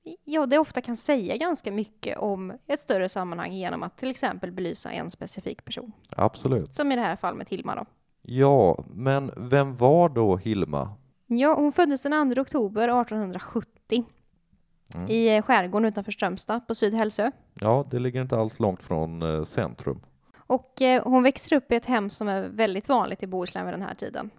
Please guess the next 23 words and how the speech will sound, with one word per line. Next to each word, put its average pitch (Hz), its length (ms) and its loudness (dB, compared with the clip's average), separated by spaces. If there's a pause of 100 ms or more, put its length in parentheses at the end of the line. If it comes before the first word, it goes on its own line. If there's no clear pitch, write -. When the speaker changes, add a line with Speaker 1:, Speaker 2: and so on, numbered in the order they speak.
(160)
Speaker 2:
Ja, 104 300 6
och 71 360 -2
då 90 520 0 (360)
får 110 120 -4
man 101 180 2
ju 92 140 4
anta 82 320 0
att - 240 -6 (340)
hon 98 140 -2
växte 90 280 0
upp 80 140 -2
i 73 40 -2
ett - 100 -8
fiskarhem. 92 960 -2 (380)
Speaker 1:
Det 302 180 2
gjorde 262 280 4
hon. 208 280 0 (300)
Och - 160 -8
hon 285 120 2
var 277 100 4
dotter 277 400 0
till 233 120 -8
fiskaren 202 640 -4